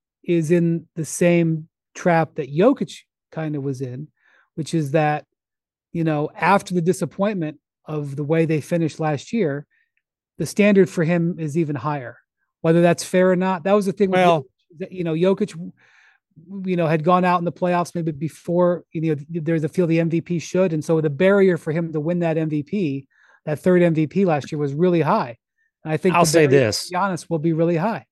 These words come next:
Speaker 2: Y-, okay, but J-, Joker does not, at the time, he did not have a finals run,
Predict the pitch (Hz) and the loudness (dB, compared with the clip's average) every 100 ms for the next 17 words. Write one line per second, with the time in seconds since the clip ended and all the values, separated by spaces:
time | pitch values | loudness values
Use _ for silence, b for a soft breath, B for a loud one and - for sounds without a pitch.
0 | _ _ _ 240 139 - 151 151 120 107 | _ _ _ -8 -6 0 2 4 2 2
1 | 107 - 165 127 127 - _ _ 127 104 | 0 -4 -4 -2 -2 -4 _ _ -14 -8
2 | 147 - _ _ _ 135 131 110 180 180 | -6 -8 _ _ _ -12 -2 4 6 6
3 | 113 95 98 - - 110 101 120 117 - | 4 2 0 -6 -6 -4 0 0 0 -4
4 | _ _ - 90 82 - 165 160 87 92 | _ _ -6 -6 -2 0 0 0 0 -4
5 | 139 - _ _ _ _ _ 120 131 123 | -10 -18 _ _ _ _ _ -2 0 0
6 | 120 101 113 113 104 95 92 - 117 117 | 0 0 0 0 2 0 -2 -2 -2 -2
7 | 80 67 76 65 62 | -4 -8 -8 -8 -10